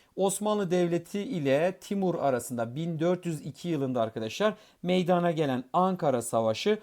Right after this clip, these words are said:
Osmanlı'nın yenilgisiyle sonuçlanacaktır ve on bir yıl boyunca, e, Yıldırım Bayezid'in oğulları arasında bir savaş dönemi, bir taht kavgaları dönemi meydana gelecek.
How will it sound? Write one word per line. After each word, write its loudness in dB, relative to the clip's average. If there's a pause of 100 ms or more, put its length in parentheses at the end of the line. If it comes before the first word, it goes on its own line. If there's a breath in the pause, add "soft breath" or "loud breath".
(180 loud breath)
Osmanlı'nın 2
yenilgisiyle -2
sonuçlanacaktır -2 (240 loud breath)
ve 6
on 4
bir 2
yıl 4
boyunca, 0 (320 loud breath)
e, 0
Yıldırım 2
Bayezid'in 2
oğulları 2
arasında 0
bir 0
savaş 8
dönemi, -4
bir -2
taht -2
kavgaları 0
dönemi 0
meydana -2
gelecek. -2